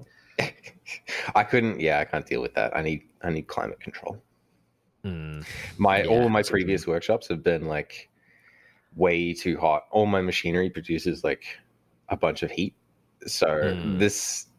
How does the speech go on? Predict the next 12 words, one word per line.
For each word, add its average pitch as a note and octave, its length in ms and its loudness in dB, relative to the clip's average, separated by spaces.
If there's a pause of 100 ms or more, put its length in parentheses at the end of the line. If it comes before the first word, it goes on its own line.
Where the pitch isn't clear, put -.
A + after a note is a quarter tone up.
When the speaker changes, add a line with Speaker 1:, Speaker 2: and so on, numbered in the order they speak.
(160)
Speaker 1:
this F#2+ 300 2
year F2+ 200 4
is A2+ 120 0
the D#2+ 80 0
first - 340 0
year D#2 160 4
I - 40 6
didn't, D#2+ 280 -2
like, - 460 -4 (960)
sweat - 440 -2
to - 140 -18
death C2 320 -4